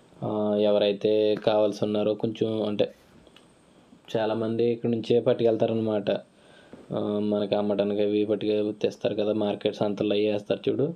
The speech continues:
వాళ్ళు ఎక్కువగా ఇక్కడికి వచ్చి పట్టుకెళ్తుంటారు. మనకి ఏదైనా హోల్‌సేల్‌గా పెద్ద చేపలు ఎక్కువగా కావాల్సినప్పుడు ఇక్కడ నుంచి పట్టుకెళ్తారు. రేట్లు అవి బాగుంటుంది, కొంచెం తక్కువగా వస్తాయన్నమాట రేట్లు అవిని. మనకి చాలా ఫ్రెష్‌గా అనేవి కూడా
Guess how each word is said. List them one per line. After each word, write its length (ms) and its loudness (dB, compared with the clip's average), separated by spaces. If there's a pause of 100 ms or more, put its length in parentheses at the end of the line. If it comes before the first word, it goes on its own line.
(380)
వాళ్ళు 220 0
ఎక్కువగా 340 0
ఇక్కడికి 260 0
వచ్చి 180 -2
పట్టుకెళ్తుంటారు. 760 -2 (800)
మనకి 200 0
ఏదైనా 320 2
హోల్‌సేల్‌గా 580 2
పెద్ద 240 2
చేపలు 320 0
ఎక్కువగా 360 0
కావాల్సినప్పుడు 580 0
ఇక్కడ 140 -2
నుంచి 160 -4
పట్టుకెళ్తారు. 560 0
రేట్లు 260 0
అవి 120 0
బాగుంటుంది, 500 -2 (760)
కొంచెం 300 -4 (760)
తక్కువగా 380 2
వస్తాయన్నమాట 560 -2
రేట్లు 260 0
అవిని. 300 -2 (1160)
మనకి 480 0 (320)
చాలా 220 4
ఫ్రెష్‌గా 400 0
అనేవి 300 2
కూడా 220 2